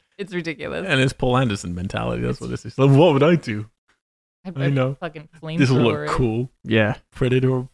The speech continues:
Speaker 2: fire. Yeah, Predator turns around, kills him. C-, rightly so.
Speaker 1: Predator's like, "I,
Speaker 3: Kill
Speaker 1: I
Speaker 3: eleven.
Speaker 1: tried to give you a pass, dude."
Speaker 3: Yeah.
Speaker 2: Rightly so. He
Speaker 1: Yeah.
Speaker 2: deserved to die.
Speaker 3: "I saw the cancerous predator ravaging your body."
Speaker 1: Yeah.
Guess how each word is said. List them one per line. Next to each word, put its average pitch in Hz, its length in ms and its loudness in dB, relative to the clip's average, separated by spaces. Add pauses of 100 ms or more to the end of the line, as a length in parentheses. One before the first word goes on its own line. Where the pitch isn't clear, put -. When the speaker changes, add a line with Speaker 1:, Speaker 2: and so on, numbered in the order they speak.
Speaker 2:
fire. - 320 -10 (560)
Yeah, 110 160 -4
Predator 127 260 -6
turns 113 220 -4
around, 110 180 2
kills 110 240 -2
him. 117 220 -2 (100)
C-, - 120 -6
rightly 139 420 2
so. - 300 -10 (260)
Speaker 1:
Predator's 339 300 2
like, 247 180 -2
"I, 233 80 0
Speaker 3:
Kill 147 120 6
Speaker 1:
I 139 40 6
Speaker 3:
eleven. 143 300 4
Speaker 1:
tried 294 240 2
to 339 100 -4
give 302 140 -2
you 302 100 0
a 269 40 -2
pass, 320 400 -4
dude." 330 280 -4 (160)
Speaker 3:
Yeah. 135 320 2
Speaker 2:
Rightly 131 580 2
so. 101 280 -6
He 123 100 0
Speaker 1:
Yeah. 131 60 0
Speaker 2:
deserved 113 420 -2
to - 60 -20
die. - 200 -20 (120)
Speaker 3:
"I - 80 0
saw 135 240 4
the 127 100 4
cancerous 135 600 4
predator 127 600 4
ravaging 123 520 6
your 117 140 8
body." 120 420 4 (200)
Speaker 1:
Yeah. 170 280 -8